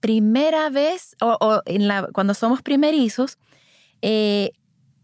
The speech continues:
muchas veces <laughs> cometemos muchos errores. Entonces tenemos como una, una segunda oportunidad cuando somos padres de nuevo. Entonces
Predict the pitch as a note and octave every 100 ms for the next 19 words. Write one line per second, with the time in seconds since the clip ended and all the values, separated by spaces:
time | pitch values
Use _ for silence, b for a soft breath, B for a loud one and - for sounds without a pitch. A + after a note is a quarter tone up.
0 | _ G3+ E4+ A3 D3 C3+ - - - -
1 | B3+ C4+ - D#4 D4 A3+ A3+ D#4 D4 C4
2 | E3 E3+ G3 C4 B3 B3+ B3+ B3+ C4+ B3+
3 | B3+ C4+ D4+ - A#3+ G#3+ D4 C#4 F#3+ G3
4 | F3 F3 D#3 F3 E3+ D3+ D3+ A3 G3 G3
5 | F#3 F#3+ - F3 F3 F3 D#3+ D3+ D3+ D3+
6 | - B B B B B B B3+ B3 B3+
7 | B3+ C4